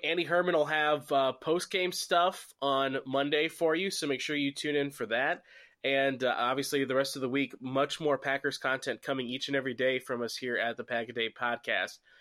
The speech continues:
Um, you can follow us on Twitter at Pack a Day Podcast.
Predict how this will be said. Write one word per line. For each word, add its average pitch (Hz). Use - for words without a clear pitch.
Um, 117
you 135
can 135
follow 160
us 156
on 160
Twitter 175
at 151
Pack 160
a 165
Day 147
Podcast. 151